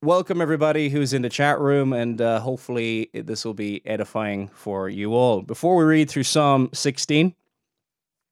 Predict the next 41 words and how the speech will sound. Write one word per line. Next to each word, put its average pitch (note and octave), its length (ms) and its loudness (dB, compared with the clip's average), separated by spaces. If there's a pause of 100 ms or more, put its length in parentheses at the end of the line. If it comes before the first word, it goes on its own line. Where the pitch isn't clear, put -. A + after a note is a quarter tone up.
(260)
uh, A#2 200 -6
we're A2 100 -4
just G#2 200 -12
gonna G#2 260 -8 (140)
have G2 100 -8
a G2 40 -8
word F2+ 180 -8
of F2 100 -14
prayer. G2 340 -6 (440)
Heavenly F3 220 2
Father, D3 300 2
we, C3 400 -2
we A#2+ 100 -4
thank C3+ 300 2
you B2+ 80 -4
for A#2+ 520 0 (240)
this A#2+ 180 -10
privilege, C3+ 580 -2
this A#2+ 140 -6
great C#3+ 220 0
privilege C3 460 -2
to B2 80 -6
come D3 280 0
before C3 320 -2
your A#2+ 180 -2
word. A2 400 -4 (800)
And F#3 100 -2
Lord, G3 220 4
we F3+ 100 2
pray C#3+ 420 2
that C3 300 2 (600)
your C3 120 -2
great C#3 460 2 (280)
and A2+ 120 -6
mighty A#2 260 0
name A2+ 380 -2 (680)
may G#2+ 80 -6
be A2 140 -2
honored B2+ 300 0
and B2 120 -4
glorified. G2+ 680 -4